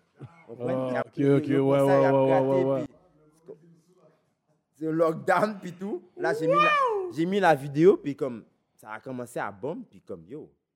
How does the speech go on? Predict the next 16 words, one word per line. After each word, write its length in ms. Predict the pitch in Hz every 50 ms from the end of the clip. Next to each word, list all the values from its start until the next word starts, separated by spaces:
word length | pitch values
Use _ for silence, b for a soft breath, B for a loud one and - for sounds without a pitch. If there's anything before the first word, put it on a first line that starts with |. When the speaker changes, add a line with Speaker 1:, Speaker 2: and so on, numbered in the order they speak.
| _ -
Speaker 1:
genre, 200 | 87 76 71 71
j'étais, 280 | _ _ _ - 82 80 _ _ _ _ _ _ _
j'étais 120 | _ _ _
comme, 260 | _ 73 71 73 80
waouh. 260 | 104 107 98 85 73 - _ _ _ _ _ _ _ _ _ _ _
Puis 80 | 92
là, 120 | 110 110 104
je 100 | 95 87
me 240 | 90 104 104 113 120
voyais 320 | 110 95 113 120 131 147 143
dans 100 | 123 110
d'autres 220 | 107 117 110 -
pages, 260 | _ 139 135 143 139 -
puis 100 | - 110
là, 140 | 120 123
c'est, 240 | 120 - - - 95